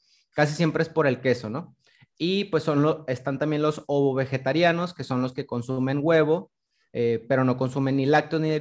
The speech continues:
ni derivados, ni, pues, obviamente carne, pollo, pescado, eh, todos los alimentos de origen animal, ¿no? Y de-, dentro de esa categoría, por así decirlo, también está el vegetariano estricto,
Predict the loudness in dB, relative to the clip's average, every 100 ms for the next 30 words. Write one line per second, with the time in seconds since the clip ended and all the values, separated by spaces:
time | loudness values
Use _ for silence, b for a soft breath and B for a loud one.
0 | -6 -6 -2 -2 0 2 4 2 -2 -4
1 | -4 -2 -6 -8 -10 -10 -12 -8 -4 -4
2 | -4 -4 0 0 0 -2 0 0 2 0
3 | -6 -6 -2 0 0 -2 -6 b b -10
4 | -8 -6 -4 -2 0 -2 -4 -4 -6 -10
5 | -8 -8 -6 -8 -8 -8 -10 -14 B B
6 | B -4 -2 2 4 2 2 2 2 2
7 | 2 2 0 -4 -4 -2 0 2 2 2
8 | 2 0 -6 -6 -4 -4 -2 -2 0 0
9 | -2 -4 -4 0 -2 -2 0 2 2 -2
10 | -4 -4 -2 0 -2 -4 -4 -6 -6 -10
11 | -12